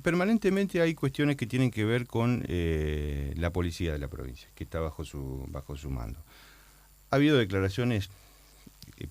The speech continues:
por decirlo de alguna manera, poco felices, eh, de, de algún funcionario policial, de importantes funcionarios policiales. Ha habido una polémica con gente de derechos humanos. Hay una, eh, advertencia desde la policía, es decir,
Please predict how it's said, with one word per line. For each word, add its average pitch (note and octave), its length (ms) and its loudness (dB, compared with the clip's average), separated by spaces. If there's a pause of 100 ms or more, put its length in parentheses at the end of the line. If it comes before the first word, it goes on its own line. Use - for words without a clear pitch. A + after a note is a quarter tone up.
por E2+ 180 -2
decirlo G2+ 260 -2
de F#2+ 40 4
alguna F2+ 180 2
manera, F#2 180 2
poco F2+ 280 -6
felices, G#2 520 -6
eh, F#2+ 40 -8
de, D#2 400 -4
de D2+ 120 -6
algún E2+ 320 -2
funcionario E2+ 540 -2
policial, F2 600 -2 (180)
de D2+ 180 -8
importantes D#2 560 -4
funcionarios E2 380 -2
policiales. E2+ 540 -4 (100)
Ha A2 80 0
habido A2+ 200 2
una F#2 120 2
polémica E2+ 480 -2
con C#2 600 -6 (220)
gente E2 220 -6
de D#2+ 80 -2
derechos D2+ 340 -6
humanos. F2 420 -2 (1500)
Hay A#2+ 320 2
una, F2 580 4 (540)
eh, D2+ 320 -4
advertencia G2 880 4
desde D#2+ 160 -2
la D#2+ 80 -4
policía, F2 260 -2
es F2+ 80 -2
decir, F2+ 160 -8